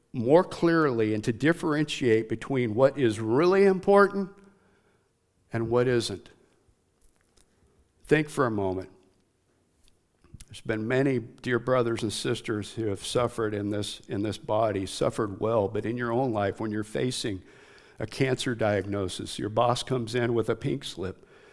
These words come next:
when a spouse suddenly dies, whatever suffering comes our way, that it will reveal this quickly unless we are carnally minded.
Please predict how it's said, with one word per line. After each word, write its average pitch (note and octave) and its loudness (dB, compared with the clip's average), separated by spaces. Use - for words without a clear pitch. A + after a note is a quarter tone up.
when A2+ -4
a A#2 0
spouse C#3 4
suddenly G#2 -2
dies, F#2+ -2
whatever D#3 2
suffering C3+ 0
comes C#3+ -2
our B2+ 2
way, A#2 2
that A2 2
it C#3 4
will C#3 0
reveal B2 2
this G#2 -2
quickly A2+ -4
unless G#2 -2
we B2+ -6
are A2+ -6
carnally G#2+ -4
minded. G2+ -6